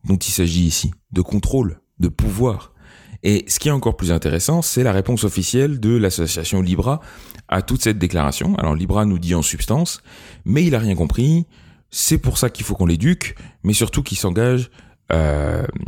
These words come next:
à développer une monnaie sécurisée, transparente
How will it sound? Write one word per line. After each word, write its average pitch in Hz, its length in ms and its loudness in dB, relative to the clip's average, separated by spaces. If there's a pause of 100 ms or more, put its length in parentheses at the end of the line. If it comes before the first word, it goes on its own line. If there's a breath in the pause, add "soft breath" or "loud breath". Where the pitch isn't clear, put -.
(560)
à 80 220 -2
développer 101 640 0
une 107 360 0
monnaie 98 340 4
sécurisée, 92 680 0
transparente 85 640 -2